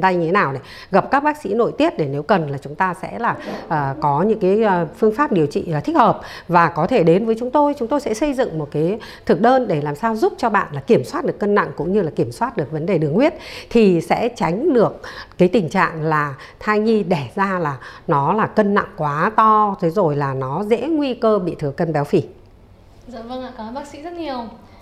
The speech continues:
Speaker 2: Ở đây thì mình cũng đang đọc được một bình luận nữa có hỏi là: "Chào bác sĩ và khách mời, ờ,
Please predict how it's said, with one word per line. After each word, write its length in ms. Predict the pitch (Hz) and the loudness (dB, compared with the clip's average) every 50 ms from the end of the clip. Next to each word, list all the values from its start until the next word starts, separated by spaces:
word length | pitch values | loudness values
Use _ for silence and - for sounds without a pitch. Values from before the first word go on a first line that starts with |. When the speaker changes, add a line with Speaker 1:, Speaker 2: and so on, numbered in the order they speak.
| - - - | -20 -20 -20
Speaker 2:
Ở 220 | - 240 247 247 240 | -14 -10 -10 -8 -6
đây 200 | 254 294 320 320 311 | -6 -8 -8 -8 -10
thì 220 | 302 294 269 262 | -12 -12 -12 -12
mình 120 | 247 254 240 | -12 -12 -14
cũng 120 | 254 247 | -14 -12
đang 160 | 311 330 320 | -12 -12 -10
đọc 180 | 302 294 247 - | -10 -10 -10 -10
được 260 | 269 254 240 233 - | -10 -12 -12 -12 -14
một 140 | 240 240 240 | -14 -16 -14
bình 240 | 226 240 233 233 240 | -14 -14 -12 -10 -8
luận 260 | 262 269 - 262 254 | -8 -8 -10 -10 -12
nữa 320 | 269 269 262 320 359 392 381 - | -12 -10 -10 -10 -10 -10 -10 -12
có 120 | - 226 | -16 -16
hỏi 360 | 240 277 330 339 285 226 208 | -12 -10 -8 -6 -6 -8 -10
là: 320 | 208 214 220 220 214 208 208 202 _ _ _ _ _ _ | -12 -14 -12 -12 -12 -14 -16 -20 _ _ _ _ _ _
"Chào 140 | - 277 247 | -12 -12 -10
bác 140 | 294 339 | -10 -12
sĩ 160 | 339 - 339 381 | -12 -12 -12 -12
và 60 | 349 | -10
khách 200 | - 349 381 359 | -10 -12 -12 -10
mời, 380 | 339 311 294 285 262 254 226 220 _ _ _ _ _ _ _ _ _ _ _ | -8 -8 -6 -6 -6 -8 -10 -14 _ _ _ _ _ _ _ _ _ _ _
ờ, 300 | - 240 240 233 233 | -16 -14 -14 -12 -14